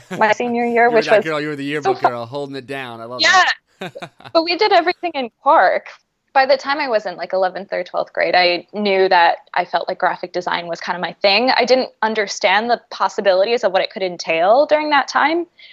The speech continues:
Speaker 1: but I kn-, knew that that was where I think I was going to feel most creatively stimulated, 'cause neither of my parents are, uh, I mean, I mean, my,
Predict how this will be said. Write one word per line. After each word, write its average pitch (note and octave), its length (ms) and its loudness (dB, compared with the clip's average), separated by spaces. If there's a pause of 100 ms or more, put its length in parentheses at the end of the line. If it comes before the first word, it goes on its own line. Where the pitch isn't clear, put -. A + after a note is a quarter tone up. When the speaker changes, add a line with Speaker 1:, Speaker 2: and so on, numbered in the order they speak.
(280)
Speaker 1:
but G#3 320 4
I G3+ 100 0
kn-, G3+ 240 -10 (220)
knew C4 600 -2
that F#3 360 4
that - 220 -2
was G3+ 260 0
where F#3 300 4
I F3+ 120 4
think F3+ 280 -8
I F3 140 4
was E3 200 -2
going F3+ 180 -2
to F#3 60 -6
feel F3+ 200 0
most D#3 200 -2
creatively E3+ 840 0
stimulated, A#3+ 640 2
'cause C4 260 -2
neither C4 340 4
of C4 100 2
my G3+ 120 0
parents G3 480 -2
are, E3+ 480 4 (720)
uh, F#3 300 4 (260)
I - 80 4
mean, G4 120 -2
I F#4+ 100 2
mean, F#4 340 -6
my, C#4+ 200 -4